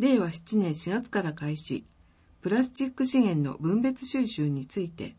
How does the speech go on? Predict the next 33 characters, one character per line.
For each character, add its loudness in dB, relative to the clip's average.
三、 -4
お 4
う 4
ち 0
で 4
で 4
き 0
る -4
簡 2
単 8
運 6
動。 -6
四、 0
岡 -2
谷 4
市 -2
イ -2
ベ 6
ン 10
ト 4
情 2
報、 -8
ほ -12
か。 -10
市 0
民 8
投 2
稿 6
番 6
組 2
募 -8
集 -2
中。 -4